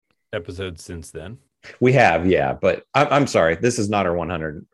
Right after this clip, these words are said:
Speaker 2: and one. We, I just posted the hundred first. I don't know what this one is. <laughs> I got,
Speaker 1: The hundred.
Speaker 2: I got, I got, I got mixed up, but, uh,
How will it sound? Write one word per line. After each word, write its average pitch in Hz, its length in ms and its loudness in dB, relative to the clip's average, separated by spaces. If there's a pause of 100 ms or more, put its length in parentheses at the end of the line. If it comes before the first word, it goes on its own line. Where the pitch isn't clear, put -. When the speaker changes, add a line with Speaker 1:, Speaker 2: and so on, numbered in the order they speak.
Speaker 2:
and 76 800 -6
one. 80 320 -4
We, 80 340 0
I 82 120 0
just 78 260 -4
posted 73 380 -4
the - 80 -10
hundred 65 280 -10
first. - 320 -10
I 85 60 -4
don't 80 120 -4
know 71 100 -6
what 65 160 -6
this - 180 -10
one 73 120 -8 (120)
is. - 220 0 (100)
<laughs> - 80 -12
I - 80 -6 (260)
got, - 220 -4 (160)
Speaker 1:
The 113 180 -6
hundred. 123 220 -2
Speaker 2:
I 139 40 4
got, - 440 0
I 127 140 -6
got, - 180 -10 (640)
I 120 80 2
got 107 180 4
mixed 104 280 0
up, 80 200 2
but, 95 180 0 (600)
uh, 64 380 -4